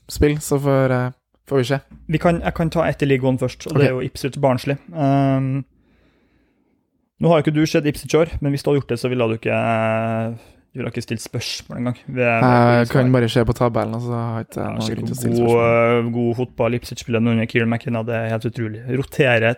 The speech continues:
Speaker 2: tre-fire spillere hver kamp. Presterer akkurat likt.
Speaker 1: Er du
Speaker 2: Maskin-
Speaker 1: forresten, er du forresten glad i trebackssystemet?
Speaker 2: Jeg spiller jo mer enn fire nå.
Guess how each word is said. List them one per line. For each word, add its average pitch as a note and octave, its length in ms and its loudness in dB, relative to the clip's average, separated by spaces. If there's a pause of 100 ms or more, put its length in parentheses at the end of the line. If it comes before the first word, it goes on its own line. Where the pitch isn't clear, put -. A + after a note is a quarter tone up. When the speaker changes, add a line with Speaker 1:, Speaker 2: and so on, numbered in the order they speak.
Speaker 2:
tre-fire B2 500 0
spillere A#2+ 240 -2
hver B2 240 2
kamp. C3+ 240 -2 (1040)
Presterer B2 380 2
akkurat A#2+ 380 -4
likt. - 300 -12 (760)
Speaker 1:
Er C#3 80 4
du C3 120 6
Speaker 2:
Maskin- - 40 2
Speaker 1:
forresten, C3+ 260 2
er C#3+ 140 6
du B2 60 0
forresten B2+ 260 2
glad A#2+ 260 4
i A#2+ 300 2
trebackssystemet? A#2 1040 -4 (220)
Speaker 2:
Jeg - 100 -18
spiller C#3 220 -2
jo A#2 60 0
mer D3+ 440 -6
enn F#3 80 -8
fire C3 300 2
nå. E3 200 -4